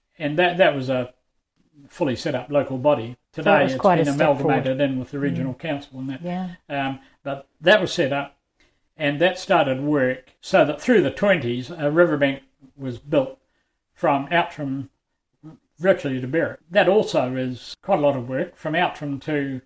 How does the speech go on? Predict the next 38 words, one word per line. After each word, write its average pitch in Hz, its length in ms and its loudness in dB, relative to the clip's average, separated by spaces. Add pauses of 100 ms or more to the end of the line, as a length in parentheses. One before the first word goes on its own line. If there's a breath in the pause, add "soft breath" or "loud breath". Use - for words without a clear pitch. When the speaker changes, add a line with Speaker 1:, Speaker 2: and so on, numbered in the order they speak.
Speaker 1:
about 135 300 -4
Granton 151 380 -2
Road, 170 400 2
it 165 100 -4
was 147 100 -6
done 165 220 -2
with 151 120 2
a - 20 2
little 160 240 0
railway 190 380 2
line 139 420 -2
running 160 240 -4
along 156 260 -2
the 143 60 -2
top 190 240 0
of - 240 -6
the 143 80 -10
formed 156 340 -2
bank 196 340 -2 (140)
and 135 400 -4 (140)
scooping 156 500 -4
the 135 80 -2
material 139 540 -2
out 135 120 -2
of 123 120 -8
the 139 80 -12
bank 139 320 0
near 151 180 0
the 127 140 -4 (160)
current 139 260 -4
Outram 135 320 -8
Bridge, 139 300 -4 (160)
just 190 160 -4
Speaker 2:
Mm. 185 40 -10
Speaker 1:
below 147 220 -2
the 131 80 -4
historic 139 480 -10
park. 165 240 -10